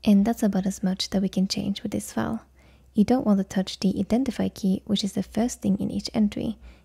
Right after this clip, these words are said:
If you change it, Ren'Py will no longer be able to find the dialogue this bubble is connected to.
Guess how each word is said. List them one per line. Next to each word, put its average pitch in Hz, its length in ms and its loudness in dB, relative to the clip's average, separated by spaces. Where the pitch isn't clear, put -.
If - 140 0
you 190 60 2
change 254 340 0
it, - 180 -2
Ren'Py 190 260 2
will 180 80 4
no 190 160 4
longer 202 420 2
be 202 120 -2
able 190 160 -2
to 196 120 -2
find 190 240 -2
the 196 60 0
dialogue 196 540 -6
this 208 160 -6
bubble 214 400 -6
is - 140 -4
connected - 420 -6
to. 226 180 -8